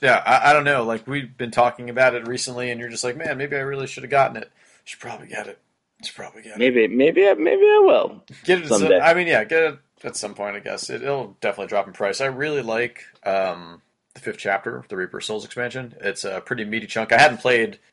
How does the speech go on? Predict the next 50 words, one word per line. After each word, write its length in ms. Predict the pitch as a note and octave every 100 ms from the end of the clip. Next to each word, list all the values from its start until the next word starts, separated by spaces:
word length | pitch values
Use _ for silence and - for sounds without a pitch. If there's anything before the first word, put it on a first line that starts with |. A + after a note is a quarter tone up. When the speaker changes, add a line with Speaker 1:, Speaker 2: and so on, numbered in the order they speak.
| _
Speaker 1:
I 100 | D3
hadn't 120 | G3
even 160 | D#3+ B2+
played 180 | C3+ B2
up 120 | B2
to 60 |
the 140 | A2+ G#2
end 220 | A2 G#2
of, 380 | G2+ F#2 E2+ _ G2
uh, 460 | F#2+ F2 F2+ F2+ -
Diablo 240 | - F#2+ E2
three 320 | - G2+ G2
yet, 220 | E2+ -
so 340 | - F#2+ F2+ -
just 200 | G2 -
kinda, 180 | A2+ G2
like, 200 | F2+ -
sitting 240 | - A2
through 160 | G#2+ G#2
and 80 | F2+
just 180 | - _ _
blasting 380 | G2+ G2+ G2+ G2
through 180 | F#2+ F#2+
everything, 460 | F#2+ - F2+ E2 _ _ _
uh, 320 | G#2 G2+ F#2 F#2
was 200 | G2 F#2+
a 40 |
lot 140 | A2+ A2
of 80 | -
fun. 360 | F#2+ D2+ D2+ _ _
And 240 | F#2 F#2 F#2
then 420 | F#2+ F2+ F2+ F2+
playing 240 | - A2 G#2+
through 160 | G2+
it 60 | F#2+
again 300 | F#2 G#2+ G2+
with 100 | F#2
another 180 | G2+ G2+
person, 360 | - A2+ A2 F#2
like, 160 | F#2+
I 40 | G2
know 160 | G2+
what's 140 | G2 -
gonna 140 | F#2+
happen 300 | G#2 A2+ G#2+
for 100 | G#2+
the 60 | A2
most 200 | A#2 -
part, 160 | A#2
but, 180 | - F#2+